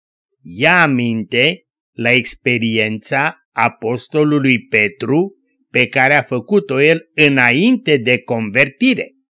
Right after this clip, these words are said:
În momentul în care dovedea Mântuitorului cât de mult îl iubea, cu cea mai aprinsă și sinceră dragoste umană, învățătorul îi zice,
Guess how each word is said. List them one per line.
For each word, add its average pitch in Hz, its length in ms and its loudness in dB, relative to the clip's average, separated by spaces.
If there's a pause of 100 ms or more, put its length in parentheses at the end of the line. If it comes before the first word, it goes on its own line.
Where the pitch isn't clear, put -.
(1400)
În 135 200 0
momentul 165 640 0
în 143 180 2
care 147 320 2
dovedea 127 560 2
Mântuitorului 135 1120 0
cât 233 200 0
de 180 120 4
mult 151 380 2
îl 123 160 0
iubea, 110 520 0 (760)
cu 110 160 -12
cea 202 280 0
mai 214 180 2
aprinsă 160 640 0
și 120 220 -6
sinceră 131 600 0
dragoste 120 560 -2
umană, 240 460 0 (460)
învățătorul 214 680 4
îi 202 100 6
zice, 202 400 4